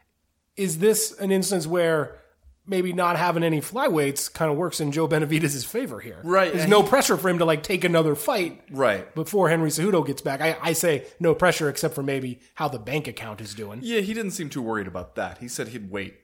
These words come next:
Speaker 2: and that if he had to wait six months, that he does not consider that to be out of the question at all. He also said, as when s-, somebody asked him earlier in the week, "Would you be up for an interim title fight if Henry Cejudo is gonna be out for a long time?" And, and he correctly, I thought, pointed out,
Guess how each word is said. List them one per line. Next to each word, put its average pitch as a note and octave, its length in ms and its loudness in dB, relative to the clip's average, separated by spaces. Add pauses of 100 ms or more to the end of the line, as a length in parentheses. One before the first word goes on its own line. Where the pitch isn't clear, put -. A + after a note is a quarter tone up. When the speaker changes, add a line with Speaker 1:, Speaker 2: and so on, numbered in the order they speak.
Speaker 2:
and F#2+ 420 -14
that G2+ 180 -2
if F#2 80 -12
he G#2+ 80 -10
had A2 140 -10
to G#2 40 -10
wait A2+ 300 -6
six - 200 -10
months, A2+ 400 -6 (100)
that A2 120 -6
he A2 60 -12
does G2+ 160 -8
not G#2 160 -8
consider G#2 340 -10
that F#2+ 220 -8
to - 80 -20
be G2 460 -10 (280)
out G#2+ 140 -4
of F#2+ 60 -10
the G2+ 60 -14
question G#2 360 -8
at F#2+ 80 -8
all. G#2 200 -2
He B2 120 -4
also D3+ 260 -2
said, A#2 220 -4
as A2 180 -8
when B2 240 -12
s-, - 220 -14
somebody B2+ 260 -4
asked A#2+ 200 -6
him G#2 180 -10 (240)
earlier B2 260 -4
in G#2+ 60 -6
the G#2 80 -8
week, C3 300 -8 (420)
"Would B2+ 260 -6
you A#2+ 100 -6
be A#2 220 -4
up D3+ 140 -2
for G#2+ 260 -6
an G2 80 -6
interim G2 320 -10
title G2 260 -10
fight F#2+ 360 -8 (320)
if G2 320 -8
Henry A#2 180 -10
Cejudo G2+ 320 -10
is G2 80 -10
gonna G2+ 160 -10
be G2 140 -8
out F#2+ 180 -8
for G#2+ 80 -14
a G2 40 -12
long F#2+ 180 -12
time?" F#2+ 300 -10
And, G2 220 -14
and A2+ 240 -8
he D#3 260 -12
correctly, F3 520 -4
I G2+ 40 -2
thought, G#2+ 240 -4
pointed A2+ 200 -4
out, G#2 200 -2